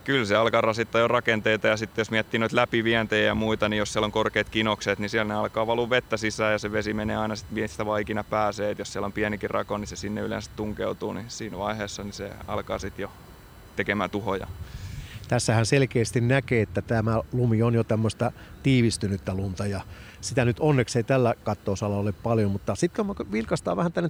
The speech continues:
Speaker 2: toiselle puolelle, tähän tasakatto-osalle, niin tässä nyt on selkeästi lumi painanut tommosia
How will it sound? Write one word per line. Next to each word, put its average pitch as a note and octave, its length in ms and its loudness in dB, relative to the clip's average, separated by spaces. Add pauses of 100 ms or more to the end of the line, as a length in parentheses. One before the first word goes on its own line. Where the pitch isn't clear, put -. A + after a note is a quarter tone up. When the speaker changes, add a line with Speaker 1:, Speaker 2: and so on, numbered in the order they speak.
Speaker 2:
toiselle D#3+ 360 2 (260)
puolelle, C3+ 380 2 (120)
tähän C3+ 200 2
tasakatto-osalle, B2 840 0
niin B2 320 0
tässä C#3+ 280 -2
nyt D3+ 140 -2
on D#3 80 0
selkeästi D#3 480 -2
lumi D3+ 220 2
painanut A#2+ 520 -4
tommosia B2+ 420 0